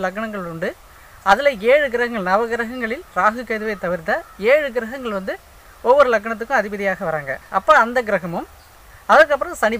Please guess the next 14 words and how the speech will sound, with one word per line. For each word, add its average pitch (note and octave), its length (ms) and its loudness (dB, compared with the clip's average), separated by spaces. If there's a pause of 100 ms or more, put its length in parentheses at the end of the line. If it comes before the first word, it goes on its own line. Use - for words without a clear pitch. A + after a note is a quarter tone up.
பகவான், E3 320 -8 (400)
இவங்க D#4+ 220 -4
வந்து C#4 240 -4
ஜாதகத்துல A3+ 560 0
எந்த A#3 180 -8
நிலையில G#3+ 320 -4
இருக்கிறாங்க G3 420 -2 (300)
அப்படிங்கிறத F#3 480 -6
பொறுத்து C4 240 -8 (460)
அவங்களுடைய A3+ 460 2
விதி B3 120 -8 (120)
வந்து A#3 200 -8
நிர்ணயிக்கப்பட்டிருக்குது. D3+ 880 -10 (480)
அந்த G3 100 0